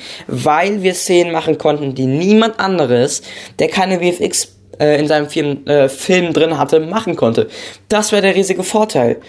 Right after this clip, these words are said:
Und ich bin froh, dass wir das damals so gemacht haben, so viel V F X da drin. Da, da war fast neunzig Prozent reines V F X. Okay, es ist ein bisschen übertrieben, aber es war einfach dieser exciting Moment, wo wir diese drei D Erde gesehen haben und diese epische Musik.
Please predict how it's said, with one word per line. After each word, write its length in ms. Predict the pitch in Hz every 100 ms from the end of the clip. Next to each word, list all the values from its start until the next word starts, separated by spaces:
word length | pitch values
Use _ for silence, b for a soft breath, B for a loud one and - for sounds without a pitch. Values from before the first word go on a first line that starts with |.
| B B
Und 80 | -
ich 100 | 165
bin 120 | 185
froh, 260 | 180 - 202
dass 160 | 202 -
wir 80 |
das 160 | 175 -
damals 320 | 175 175 170
so 200 | 175 170
gemacht 380 | 160 185 247 -
haben, 160 | 143 131
so 140 | 190
viel 240 | 214 196
V 60 | 175
F 120 | 180
X 200 | - -
da 80 | -
drin. 180 | - 123
Da, 100 | 131 - - -
da 160 | -
war 160 | 185 214
fast 500 | 214 - 214 214 -
neunzig 220 | 196 190
Prozent 320 | 175 180 170
reines 180 | 160 156
V 80 | 151
F 140 | 151
X. 220 | - - - B B B
Okay, 200 | - 175
es 140 | 165
ist 100 | 156
ein 100 | 165
bisschen 220 | 160 185
übertrieben, 440 | 160 139 - 202 180
aber 200 | 151 - B B B -
es 160 | -
war 100 | 156
einfach 260 | 127 233 214
dieser 480 | 175 165 156 151 _ _ _ -
exciting 600 | 185 - 208 220 208 185
Moment, 500 | 196 233 143 117 139
wo 100 | 147
wir 100 | 151
diese 340 | 147 156 151 B B B
drei 180 | -
D 160 | 196 208
Erde 240 | - 170
gesehen 280 | 151 147 147
haben 120 | 143 143
und 120 | 139
diese 180 | 139 151
epische 320 | 180 - 160
Musik. 480 | 156 147 170 -